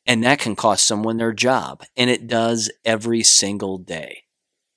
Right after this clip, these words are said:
There's one more angle, too, which I think is an interesting one, is that sometimes school districts will in, in particular, administrators will insist that their teachers basically dress like nascar drivers.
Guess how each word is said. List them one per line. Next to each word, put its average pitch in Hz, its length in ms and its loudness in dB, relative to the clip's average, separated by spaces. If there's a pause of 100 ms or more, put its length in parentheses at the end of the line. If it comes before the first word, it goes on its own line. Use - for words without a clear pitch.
(460)
There's 110 200 -4
one 156 140 2
more 156 240 2
angle, 113 380 0
too, 135 320 0
which 104 200 -2
I 92 80 0
think 110 240 -10
is 92 120 -2
an 101 120 -6
interesting 104 540 -6
one, 95 160 -4
is 90 140 -8
that - 200 -4
sometimes 110 720 0
school 123 300 0
districts 104 580 -4
will 98 520 -2 (1160)
in, 117 180 0
in 120 160 -2
particular, 110 500 -2
administrators 98 1040 -2
will 101 420 -6
insist - 960 2
that 98 320 -4 (120)
their 95 280 -2
teachers 98 800 -2
basically 113 760 0
dress 101 560 0
like 95 220 0
nascar 95 680 -2
drivers. 78 680 -12